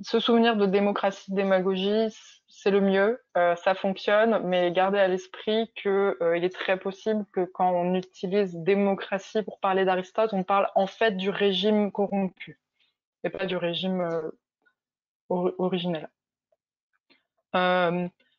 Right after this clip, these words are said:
il y a, euh, cer-, une certaine hiérarchie entre ces régimes tout de même, euh, qui est, euh, de dire que, euh,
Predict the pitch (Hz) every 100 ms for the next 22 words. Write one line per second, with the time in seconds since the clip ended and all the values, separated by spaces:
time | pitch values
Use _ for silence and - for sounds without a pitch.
0 | _ 196 202 220 226 226 220 185 175 175
1 | - 185 175 - _ _ _ _ - 208
2 | - 208 - 202 202 202 196 - - 240
3 | - _ _ _ _ _ _ - 208 214
4 | 247 240 247 233 220 240 240 - 202 208
5 | 226 269 190 180 - - 190 190 190 185
6 | 190 - 226 233 233 196 185 180 185 220
7 | 220 - - 202 196 208 - 180 170 170